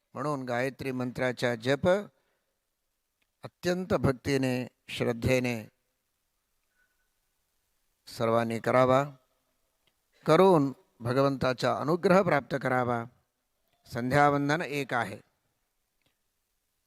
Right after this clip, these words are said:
आणि दुसरा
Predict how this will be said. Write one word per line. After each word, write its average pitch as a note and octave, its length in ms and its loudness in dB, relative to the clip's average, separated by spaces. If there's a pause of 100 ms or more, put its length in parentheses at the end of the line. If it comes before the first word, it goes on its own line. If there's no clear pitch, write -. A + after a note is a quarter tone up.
आणि D3 500 -2 (1400)
दुसरा C#3 520 2